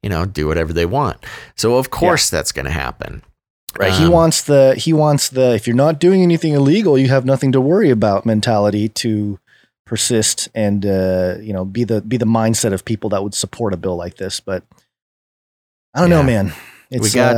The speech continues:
Speaker 2: uh,
Speaker 1: uh, Rice Dude seventy-five in the chat asks, "Need seventy viewers?"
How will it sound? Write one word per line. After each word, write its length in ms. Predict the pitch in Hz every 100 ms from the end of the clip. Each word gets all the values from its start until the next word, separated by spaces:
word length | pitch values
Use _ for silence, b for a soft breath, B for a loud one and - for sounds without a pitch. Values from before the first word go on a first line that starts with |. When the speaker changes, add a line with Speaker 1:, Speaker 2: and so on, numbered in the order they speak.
| 117 117
Speaker 2:
uh, 600 | 113 110 107 104 101 98 - _ -
Speaker 1:
uh, 40 | - - - _ _ -
Rice 460 | 98 113 139 139 123
Dude 420 | 120 131 127 117
seventy-five 1200 | - 123 117 113 110 - 117 110 101 101 87 - -
in 160 | 98
the 60 | 92
chat 500 | - 92 95 101 B B B _
asks, 560 | 90 92 - - - -
"Need 440 | 87 95 127 135
seventy 480 | - 139 135 139 127
viewers?" 760 | 110 113 147 190 226 233 -